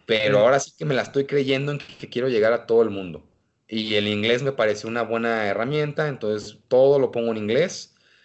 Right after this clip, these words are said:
Speaker 1: Y pues creo que no debería ser limitante ahorita ya para el mundo, pero así lo tengo. Entonces es Flame Figures, la página,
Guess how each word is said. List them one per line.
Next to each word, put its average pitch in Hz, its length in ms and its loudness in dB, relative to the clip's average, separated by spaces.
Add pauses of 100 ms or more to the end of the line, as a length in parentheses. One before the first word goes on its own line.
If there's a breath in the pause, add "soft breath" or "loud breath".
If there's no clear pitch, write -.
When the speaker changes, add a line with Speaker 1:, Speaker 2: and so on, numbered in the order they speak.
(360 soft breath)
Speaker 1:
Y 87 1120 -4
pues 92 160 -12
creo 107 200 0
que 135 120 2
no 127 100 0
debería 120 240 4
ser 120 140 -4
limitante 113 360 -4
ahorita 113 220 0
ya 107 200 2
para 107 140 2
el 98 60 -2
mundo, 110 340 -4
pero 85 440 0
así 76 200 -4
lo 110 160 2
tengo. 120 200 0
Entonces 101 380 -2
es - 240 -6
Flame 131 300 0
Figures, 151 520 -4
la 101 240 -2
página, 156 440 -4